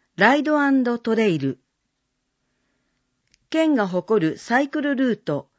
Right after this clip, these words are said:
奥久慈里山ヒルクライムルートとトレイルコース、日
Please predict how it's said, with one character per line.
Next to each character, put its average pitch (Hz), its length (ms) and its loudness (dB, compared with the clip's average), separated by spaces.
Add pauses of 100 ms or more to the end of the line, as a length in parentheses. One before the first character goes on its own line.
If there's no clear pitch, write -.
(880)
奥 - 320 -4
久 294 140 -4
慈 262 200 -2
里 220 320 -2
山 247 320 2
ヒ 226 200 -4
ル 277 120 0
ク 294 120 -6
ラ 294 160 2
イ 285 60 2
ム 269 160 4
ル 254 180 0
ー - 20 -4
ト 151 320 -6 (300)
と 190 200 -2 (600)
ト 220 100 -2
レ 285 180 4
イ 311 40 2
ル 285 160 -2
コ 285 180 2
ー 226 40 -2
ス、 151 340 -6 (480)
日 - 120 -20